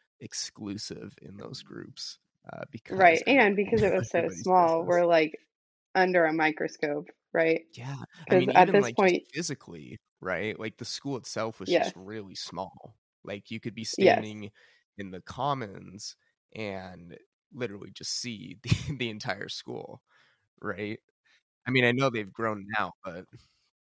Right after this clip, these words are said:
Speaker 2: They, and it's incredible to me because the school just on social media and even, like, reconnecting with some of my teachers seems like such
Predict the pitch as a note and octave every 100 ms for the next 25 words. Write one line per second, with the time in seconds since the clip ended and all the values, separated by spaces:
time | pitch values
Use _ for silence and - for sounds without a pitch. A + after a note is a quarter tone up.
0 | _ _ _ _ _ _ _ B3+ C4 -
1 | E4 D4 - D4 - D4 - F#4 E4+ C#4+
2 | A3 A#3+ A#3 G#3 G#3+ A3+ G3+ G3+ G3 G3+
3 | - _ _ _ _ _ _ _ - A#3+
4 | - - A3+ A3+ A#3 A3+ A3 G#3 G#3+ G#3
5 | - - - G#3 G3+ - G3+ F#3+ G3+ G3
6 | F#3+ F#3 F#3 F#3+ F#3 F#3+ _ _ _ _
7 | _ _ _ - G3+ G3 F#3 F3+ - -
8 | A3 A3 G#3 G3 F3+ E3 - _ _ _
9 | _ _ - F#3+ G#3 G3 F#3+ F#3 F#3 F#3+
10 | F#3 F3+ G3 F#3 E3+ D#3 D#3 - F#3+ -
11 | A3 A#3 A3+ - - _ _ - C4 C4
12 | A#3+ - - G3+ G3+